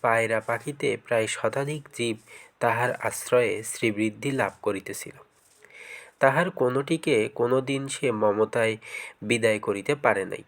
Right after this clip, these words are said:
এখনো তাহারা শচীর কর্তৃত্বে অক্ষয় হইয়া আছে। সুরবালার নামের বিবরণ মহেশ্বরী জানিতেন। তাহার দ্বারাই নামটি এখানেও প্রচলিত হইয়া গিয়াছিল।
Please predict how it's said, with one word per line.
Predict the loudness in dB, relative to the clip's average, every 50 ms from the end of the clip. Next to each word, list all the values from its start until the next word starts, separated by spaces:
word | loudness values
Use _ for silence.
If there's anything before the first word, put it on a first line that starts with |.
| _ _ _ _ _ _ _ _ _ -2
এখনো | 2 2 2 2 0 -2 -2 -2
তাহারা | 0 2 2 2 2 2 2 2 2 0 0 -2
শচীর | -4 -6 -6 -2 0 0 0 0 0 -6 -6 -6 -8 -10 -16 -16 -16 -16 -16 -16 -16 -18 -18 -20 -20 -8 -2
কর্তৃত্বে | 0 0 0 0 -2 -4 -2 -2 -2 -2 -2 0 2
অক্ষয় | 2 2 0 -2 -2 2 2 2 2
হইয়া | 2 2 0 0 0 -2 -4
আছে। | -6 -8 -12 -14 -16 _ _ _ _ _ _ _ _ _ -14
সুরবালার | -10 -4 -2 0 0 2 4 4 4 4 2 2 0
নামের | 0 0 0 0 0 0 -2 -2 -2
বিবরণ | -2 -2 0 2 2 2 2 2 -2
মহেশ্বরী | -4 -6 -8 -8 -6 -6 -4 -6 -6 -4 -2 0 0 0 0 -4 -6 -8 -12 -18 -20 -20 -18 -18 -18 -18 -20 -20 -18 -14 -8 -2
জানিতেন। | 4 4 4 4 4 0 -4 -4 -4 -4 -6 -6 _ _ _ _ -20 -20 -20 -20 -20 -20 -20 -20 -20 _ _ _ _ _ _ _ _ 2
তাহার | 4 4 4 4 0 -2 0 2
দ্বারাই | 4 4 4 4 4 0 0 -2 -6 -10 -4
নামটি | 2 4 4 4 4 0 -4 -4 -4 -2 -2 -4 -6 -10 -16 -20 -20 -20 _ _ 0
এখানেও | 0 0 2 0 0 0 0 -2
প্রচলিত | -2 -2 -2 -2 0 -2 -4 -4 -4 -6 -6 -6
হইয়া | -4 -2 -2 0 0 0 0
গিয়াছিল। | -2 -2 -2 -2 -2 -2 -4 -8 -14 -14 -16